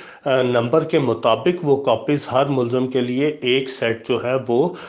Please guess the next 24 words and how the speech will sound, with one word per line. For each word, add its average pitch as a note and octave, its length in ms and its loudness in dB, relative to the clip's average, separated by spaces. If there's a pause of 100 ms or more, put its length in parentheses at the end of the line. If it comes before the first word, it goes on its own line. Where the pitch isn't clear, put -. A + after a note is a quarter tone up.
(180)
दिया B2+ 200 2
जाएगा। B2 360 2
फिर E3 480 -2
एक C3 160 0
सौ - 160 -2
चौंसठ D3 580 -2
अगर C#3+ 200 2
कोई C#3 400 2
रिकॉर्ड A#2+ 460 0
की A#2+ 180 -4
गई A#2+ 240 2
है, C3 300 0 (360)
अ, B2 320 4
during B2+ 320 2
course C3 280 2
of C#3 100 -4
investigation, B2 720 0 (120)
then B2+ 120 2
उसकी A#2+ 360 -2
भी E3 140 2
कॉपी B2+ 400 0
जो B2 160 0
है C3 160 2
वो C#3 360 2